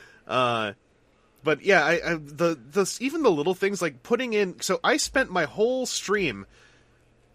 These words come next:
not noticing this until after the stream, that his guns have an, their own hinge on the, like, internally,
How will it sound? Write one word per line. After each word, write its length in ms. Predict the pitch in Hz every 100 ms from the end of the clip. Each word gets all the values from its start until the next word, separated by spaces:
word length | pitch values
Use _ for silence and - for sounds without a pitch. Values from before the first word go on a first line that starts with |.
| _ _ _ _ -
not 420 | 139 143 208 -
noticing 540 | 180 185 196 - 151
this 240 | 127 123 -
until 320 | 160 - 180 -
after 340 | 170 185 175
the 100 | 151
stream, 440 | - - 175 151 135
that 160 | 135
his 240 | - 151 120
guns 500 | 117 175 208 214 -
have 360 | - 170 143
an, 160 | 156 156
their 240 | 143 151 156
own 320 | 160 202 202 185
hinge 760 | - 147 127 110 104 - - - _ _ _ -
on 440 | 143 143 139 127 - -
the, 180 | 131 147
like, 220 | 143 -
internally, 720 | 156 123 202 202 165 107 87